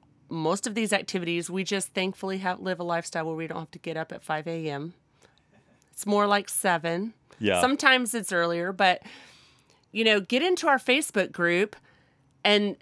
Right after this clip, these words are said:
Speaker 1: shout out to the, the accomplishment that you've made, and we'll celebrate it with you because we know the value of what each of these
Speaker 2: Well,
Speaker 1: things are.
Speaker 2: if, if I'm honest, so,
Speaker 1: So
Speaker 2: well, what I've found is the more intentional I am with my time, and it, before it took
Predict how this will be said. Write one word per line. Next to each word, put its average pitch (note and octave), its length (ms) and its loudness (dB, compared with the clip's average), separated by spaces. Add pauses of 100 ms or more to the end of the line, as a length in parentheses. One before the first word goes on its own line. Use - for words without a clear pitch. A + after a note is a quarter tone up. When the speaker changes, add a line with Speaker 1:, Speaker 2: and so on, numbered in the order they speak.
Speaker 1:
shout C4+ 440 6
out C4 320 6
to A#3 560 2
the, G3 440 0
the F#3 400 0
accomplishment B3 600 0
that - 100 -8
you've F#3 260 -2
made, G3 540 2
and F#3+ 180 0
we'll B3+ 140 0
celebrate A3+ 480 2
it D3+ 100 -2
with D#3 200 -4
you C#3+ 160 -2
because A3+ 600 2
we G3 320 -4
know E4 220 2
the D#4 100 -4
value C4 380 2
of D#3+ 180 -6
what A3 360 2
each C#4 320 -8
of A3 160 -8
these B3 320 -2
Speaker 2:
Well, - 180 6
Speaker 1:
things A#3 220 -2
are. - 160 10
Speaker 2:
if, - 80 -4 (520)
if D3+ 180 2
I'm A3 200 2
honest, D#3+ 720 4 (360)
so, - 200 0
Speaker 1:
So D#3+ 300 8
Speaker 2:
well, D#3+ 180 10
what D#3 160 10
I've C#3 140 8
found C3+ 420 6
is G#2+ 500 4 (160)
the A#2 140 2
more C#3 440 4
intentional C#3+ 840 2
I B2 120 4
am B2 200 4
with A#2 160 0
my A2 140 2
time, G#2+ 680 4
and A2+ 200 2
it, G#2+ 80 -2
before D3 480 4
it F#2 160 -6
took C3 360 2